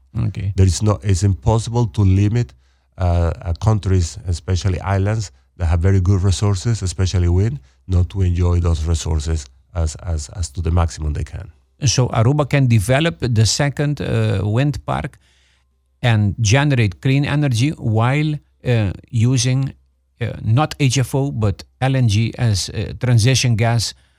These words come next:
Speaker 1: Uh, dat is veerkracht. Uh, dat, is dat de correcte, uh,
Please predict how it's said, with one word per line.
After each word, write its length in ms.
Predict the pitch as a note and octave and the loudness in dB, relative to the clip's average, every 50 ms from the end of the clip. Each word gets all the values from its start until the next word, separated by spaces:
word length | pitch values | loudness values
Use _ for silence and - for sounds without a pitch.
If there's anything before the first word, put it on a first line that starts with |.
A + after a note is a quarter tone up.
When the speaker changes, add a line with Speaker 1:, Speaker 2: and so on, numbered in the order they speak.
| _ _ | _ _
Speaker 1:
Uh, 260 | - A2+ A2 A2 G2 D#2 - | -4 -2 0 0 0 -2 -4
dat 220 | - A#2+ A#2 C#3 C#3+ | -4 -2 -2 0 0
is 140 | D3 A2+ F#2+ | 0 0 0
veerkracht. 680 | F#2+ A#2 D#3+ E3+ C3+ A2 - A#2 G2+ G2 F#2 - - - | 0 0 2 2 0 0 0 -2 -2 -2 -4 -6 -8 -10
Uh, 340 | F2+ G2 - - B2 A#2 E2 - - B2 | -10 -10 -8 -8 -8 -8 -6 -8 -8 -6
dat, 200 | A#2 B2+ A#2+ - | -4 -4 -4 -2
is 160 | - D#3 D#3+ C#3+ | -2 -2 -2 0
dat 140 | D3+ C#3+ | 0 -2
de 60 | C3+ D3+ | -2 -2
correcte, 460 | - C#3+ B2+ C3+ B2 - C#3+ C3 - - | -2 -2 -2 -2 0 0 0 -2 -2 -2
uh, 80 | C3 | -6